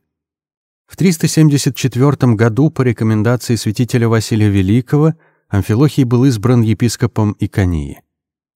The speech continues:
Довольно долгое время пас Амфилохий стадо Христово. Он боролся против ересиария и богохульства Евномия, а на Втором Вселенском соборе против духоборца Македония.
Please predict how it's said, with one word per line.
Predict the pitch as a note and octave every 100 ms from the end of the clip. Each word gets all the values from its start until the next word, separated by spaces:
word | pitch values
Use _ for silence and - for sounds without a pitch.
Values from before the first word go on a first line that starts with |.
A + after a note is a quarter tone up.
| -
Довольно | G2+ A#2 A2+ A2
долгое | A#2+ A2+ A#2
время | A2+ D3 B2 F#2 - _ _
пас | A2 A#2+
Амфилохий | A#2+ G#2 G#2 A2 -
стадо | G#2+ G#2+ G2+
Христово. | F#2+ G2+ F#2 - E2+ D#2 D#2 _ _ _ _
Он | A2 A2+
боролся | C3 D#3 E3 D#3+
против | C3+ C#3 - B2
ересиария | B2+ B2 - B2 C3 B2+ A#2 _ _
и | G#2
богохульства | G2+ A2 - B2 - A#2
Евномия, | A#2 F#2+ A#2 F#2 D#2 D2 - _ _ _ _ -
а | G#2
на |
Втором | A2 B2 C#3 D3+
Вселенском | C#3 C3+ B2 B2+
соборе | G#2+ A#2 G2+ D#3+ C#3
против | B2+ - - C3 G#2+
духоборца | A2+ - A2 G2 C#3 - -
Македония. | C3 B2 - A#2+ A2 A#2+ D#2+ C#2+ -